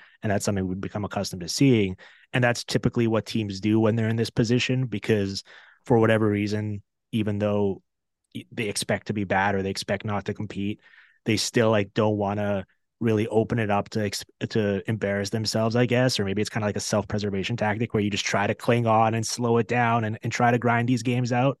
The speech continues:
And it, which seems counterintuitive, 'cause you think, "All right, this is a good time for you to experiment with, with potentially exotic stuff, and some of it might not work, but at least you'll figure it out, um, with nothing really to lose." And instead,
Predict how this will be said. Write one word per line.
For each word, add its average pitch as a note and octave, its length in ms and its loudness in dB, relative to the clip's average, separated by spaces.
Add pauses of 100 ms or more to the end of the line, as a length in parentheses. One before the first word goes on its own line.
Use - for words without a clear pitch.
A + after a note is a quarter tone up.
(140)
And A#2+ 220 0
it, A#2+ 200 -6
which A#2 280 -4 (100)
seems B2 220 0
counterintuitive, G#2 720 0
'cause F#2+ 120 -8
you G2+ 140 -4
think, G2+ 240 0
"All G#2+ 100 4
right, F#2+ 160 0
this G2+ 140 -6
is G2 120 -8
a G2+ 40 -6
good G#2 160 -2
time G2 220 -2
for G2+ 100 -4
you F#2+ 60 -2
to F#2 60 -4
experiment G2 520 -4
with, - 180 -6 (520)
with G#2+ 120 2
potentially G2+ 480 -2
exotic G2 380 0
stuff, A2 220 0
and G2 100 -6
some G#2+ 160 0
of G#2 60 2
it G#2 60 2
might G#2 160 -2
not F#2+ 180 0
work, B2+ 280 4
but F#2+ 200 -2 (380)
at A2+ 60 0
least G#2 200 -2
you'll G2+ 80 0
figure G#2+ 280 -2
it F#2+ 60 -4
out, G#2+ 300 0
um, F#2 500 -4
with G#2+ 160 0
nothing G2 280 -2
really F#2+ 240 -2
to F2+ 100 -8
lose." G2 400 0 (420)
And A2 160 2
instead, A2+ 600 2